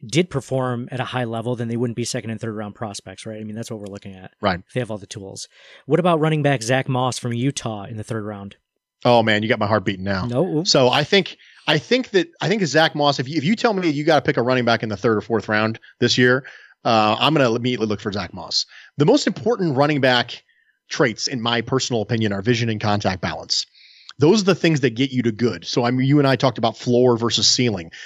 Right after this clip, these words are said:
Speaker 2: The thing that determines your floor as a running back, in my opinion, are vision and contact balance. If you have those two things,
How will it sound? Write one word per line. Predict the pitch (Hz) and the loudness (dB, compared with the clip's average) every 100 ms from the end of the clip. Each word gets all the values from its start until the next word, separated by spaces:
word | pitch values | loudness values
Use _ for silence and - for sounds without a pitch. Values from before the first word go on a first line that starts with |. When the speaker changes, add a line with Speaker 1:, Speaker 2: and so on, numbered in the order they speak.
| - | -4
Speaker 2:
The | 139 | -2
thing | - 233 302 | 2 2 4
that | 220 | 0
determines | 160 - 170 165 127 | -2 0 2 2 2
your | 123 | 0
floor | - 117 104 113 175 - _ _ - | 0 0 2 2 0 -4 _ _ 0
as | 120 | 0
a | 120 | 2
running | 107 123 | 2 2
back, | 131 139 | 2 2
in | 113 | 0
my | 110 | 0
opinion, | 110 113 120 147 165 - - 139 | 0 0 2 0 -2 -12 -4 0
are | |
vision | 117 143 135 123 | 2 4 2 -2
and | 110 | 0
contact | 113 110 98 - | 0 0 -4 -6
balance. | 85 80 - - - _ - | -10 -8 -8 -8 -10 _ -2
If | 151 | 0
you | 147 | 0
have | 113 190 220 | 2 2 4
those | 196 202 - | 4 2 0
two | - 196 | -4 -2
things, | - 214 92 95 - - | 2 2 2 -10 -10 -10